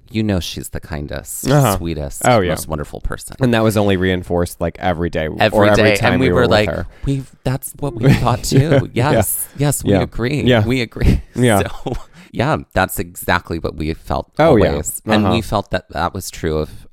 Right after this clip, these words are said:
Speaker 1: all of, all of her
Speaker 2: Oh,
Speaker 1: friends
Speaker 2: of
Speaker 1: as well.
Speaker 2: course.
Speaker 1: So Cynthia, instant family.
Speaker 2: Yeah.
Speaker 1: We had such a blast hiking with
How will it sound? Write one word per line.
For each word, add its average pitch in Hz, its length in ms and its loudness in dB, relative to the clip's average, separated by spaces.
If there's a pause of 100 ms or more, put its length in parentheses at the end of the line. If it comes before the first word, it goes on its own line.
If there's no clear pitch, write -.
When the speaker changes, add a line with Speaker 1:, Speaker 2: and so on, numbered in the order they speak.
Speaker 1:
all 87 200 2
of, 82 300 -4
all 87 160 -2
of 87 100 -6
her - 160 -10
Speaker 2:
Oh, 123 280 4
Speaker 1:
friends - 40 0
Speaker 2:
of - 140 -2
Speaker 1:
as - 60 -10
well. 82 160 2
Speaker 2:
course. 85 120 -6
Speaker 1:
So - 680 -2 (100)
Cynthia, 95 560 -4
instant 80 340 -8
family. - 440 -12
Speaker 2:
Yeah. 92 240 2 (120)
Speaker 1:
We 104 140 -2
had 101 200 -2
such - 320 -6
a - 40 -12
blast - 640 -6
hiking 73 400 -12
with 71 180 -10